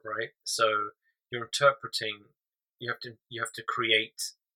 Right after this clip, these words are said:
from someone else's work, the, the story, the character. And you could create it yourself,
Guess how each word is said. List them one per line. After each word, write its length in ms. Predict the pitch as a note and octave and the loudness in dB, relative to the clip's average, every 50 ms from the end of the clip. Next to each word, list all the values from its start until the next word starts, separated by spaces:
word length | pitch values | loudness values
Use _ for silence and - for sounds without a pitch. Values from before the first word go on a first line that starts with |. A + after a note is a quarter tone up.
| _ _ _ _ - - - | _ _ _ _ -12 -12 -6
from 220 | - A#2 A2 A2 G#2+ | -4 -4 -4 -2 -4
someone 340 | - - A2 G#2+ G#2+ G#2+ | -6 -6 -4 -4 -4 -2
else's 340 | G#2+ G#2+ A2+ - - G#2+ - - | -2 -4 -4 -6 -10 -10 -12 -12
work, 240 | G#2+ G2+ G2 - - _ _ | -8 -8 -8 -8 -8 _ _
the, 80 | - - - | -20 -14 -10
the 60 | - | -8
story, 420 | - - - A2+ G#2 G2+ F#2+ F#2+ G2 _ | -8 -6 -6 -8 -10 -10 -12 -18 -20 _
the 180 | _ _ - - | _ _ -10 -10
character. 520 | - G2 G2+ G2+ G#2+ - - - A2 - _ _ _ _ - | -10 -6 -6 -8 -8 -8 -14 -20 -20 -20 _ _ _ _ -18
And 80 | C3 C3+ | -18 -14
you 40 | - - | -14 -10
could 100 | - - | -6 -2
create 220 | - D3+ C#3+ B2+ | 2 2 2 2
it 80 | - - | 0 -6
yourself, 380 | A2+ - - A#2+ A2+ A2 - | -8 -6 0 0 0 0 0